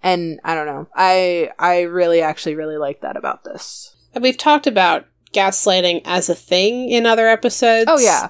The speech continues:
Speaker 1: But th-, this one,
Speaker 2: Um,
Speaker 1: I think the healing
Speaker 2: oh, yeah.
Speaker 1: puts it as a fully new <laughs>
Speaker 2: I was just saying, if you're like, "What is gaslighting?"
Speaker 1: Oh, oh,
Speaker 2: It's
Speaker 1: yeah.
Speaker 2: where you make someone, uh, if you don't do it with chemicals, it is, uh,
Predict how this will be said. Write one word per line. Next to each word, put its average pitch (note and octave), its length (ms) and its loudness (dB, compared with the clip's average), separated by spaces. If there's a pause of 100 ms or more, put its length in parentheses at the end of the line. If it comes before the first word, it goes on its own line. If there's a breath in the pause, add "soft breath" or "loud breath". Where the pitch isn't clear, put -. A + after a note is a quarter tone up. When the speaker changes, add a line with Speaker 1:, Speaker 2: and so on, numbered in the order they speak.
(160)
Speaker 1:
But A3 140 -4
th-, C4+ 200 0
this C#4 140 -2
one, F3 280 4
Speaker 2:
Um, E3 60 -4
Speaker 1:
I E3 120 0
think F#3+ 400 -6 (140)
the F#3+ 100 0
healing F#3 580 -4 (180)
Speaker 2:
oh, B3+ 120 4
yeah. F#3 120 2
Speaker 1:
puts A#3 160 4
it G#3+ 120 4
as G3 140 2
a A3 60 -2
fully G3+ 400 2
new G3 420 2 (280)
<laughs> - 880 -8
Speaker 2:
I G#3+ 100 2
was G3 100 2
just G#3 160 -4
saying, F#3+ 260 2
if - 140 -6
you're G3+ 140 2
like, F#3+ 180 -2 (220)
"What D4 180 4
is D4 180 0
gaslighting?" A3 840 2
Speaker 1:
Oh, G3 420 4
oh, G#3 160 4
Speaker 2:
It's F#3+ 80 2
Speaker 1:
yeah. E3 180 2
Speaker 2:
where G#3+ 140 6
you G#3 420 4 (280)
make G#3 340 2
someone, F#3+ 800 0 (460 soft breath)
uh, - 420 -12 (220)
if A3 240 -2
you G#3+ 100 -8
don't B3 260 2
do G3+ 100 -2
it F#3+ 100 0
with F3+ 160 -4
chemicals, F#3+ 560 -2
it F3 120 -2
is, F3 540 0
uh, C#3 460 0